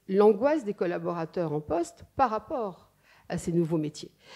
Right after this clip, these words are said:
Et donc pour ce faire, il faut quand même favoriser des, des formations continues, euh, donc de travailler beaucoup plus sur la gestion prévisionnelle des emplois, mais en même temps de former les, les collaborateurs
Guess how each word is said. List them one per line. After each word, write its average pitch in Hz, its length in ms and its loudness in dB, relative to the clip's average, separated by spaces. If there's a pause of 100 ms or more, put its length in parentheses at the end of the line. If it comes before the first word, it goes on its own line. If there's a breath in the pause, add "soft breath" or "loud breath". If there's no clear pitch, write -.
(180 loud breath)
Et 160 80 -4
donc 180 160 4
pour 196 140 0
ce 233 100 4
faire, 349 240 4
il 262 140 0
faut 190 100 -4
quand 170 80 0
même 170 140 2
favoriser 180 560 4
des, 190 120 2
des 175 240 0
formations 175 460 0
continues, 226 600 0 (260)
euh, 151 240 0
donc 151 260 -4 (200)
de 151 60 -8
travailler 156 360 -6
beaucoup 233 260 -10
plus 233 200 -8
sur - 180 -8
la 151 80 0
gestion 151 240 -4
prévisionnelle 147 580 -2
des 147 140 -4
emplois, 320 320 2
mais 202 100 6
en 156 60 4
même 151 180 2
temps 294 240 -2 (400 loud breath)
de 165 60 -6
former 196 580 2 (380)
les, 196 240 -2
les 196 160 -6
collaborateurs 175 880 0